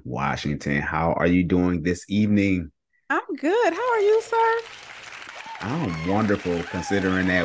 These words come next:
Speaker 1: we, we connected again.
Speaker 2: I know. I feel like I should have had a horn after that intro, like, pew, pew, pew, pew. <laughs> Thank you so much for your generous words. I appreciate it. Good to be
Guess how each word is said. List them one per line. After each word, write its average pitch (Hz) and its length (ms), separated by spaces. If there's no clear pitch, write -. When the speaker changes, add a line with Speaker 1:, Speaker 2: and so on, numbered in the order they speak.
Speaker 1:
we, 95 120
we 90 120
connected 90 540
again. 90 420
Speaker 2:
I 381 40
know. 403 460
I - 160
feel 554 120
like 339 160
I 277 160
should 359 180
have 339 140
had - 20
a 220 60
horn 330 300
after 285 160
that 247 180
intro, 302 220
like, 247 180
pew, 381 120
pew, 427 100
pew, 359 140
pew. 330 1080
<laughs> - 200
Thank 359 240
you 381 80
so 370 120
much 320 160
for - 80
your 285 160
generous 285 400
words. 254 340
I 247 120
appreciate 226 680
it. 170 80
Good 240 200
to 254 80
be 233 260